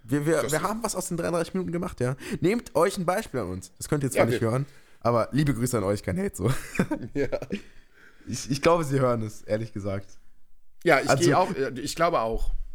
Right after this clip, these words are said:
Speaker 1: wenn jemand über uns einen Podcast drüber machen würde, ich würde einfach so ein dickes Grinsen da,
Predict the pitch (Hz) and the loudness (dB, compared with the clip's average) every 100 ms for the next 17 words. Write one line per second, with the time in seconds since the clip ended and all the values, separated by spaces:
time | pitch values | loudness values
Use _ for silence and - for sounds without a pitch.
0 | - 139 156 175 180 202 196 165 156 - | -4 4 4 6 4 4 2 2 0 2
1 | 226 240 208 185 196 131 110 120 117 113 | 0 0 -2 -2 -2 -2 0 0 2 2
2 | 117 117 127 123 139 160 - 139 139 135 | 0 2 0 2 2 4 4 2 0 -2
3 | - - - 135 196 185 135 - 170 175 | -4 -14 -4 2 2 2 0 -2 0 0
4 | - 143 170 170 240 120 | -2 -2 0 0 0 2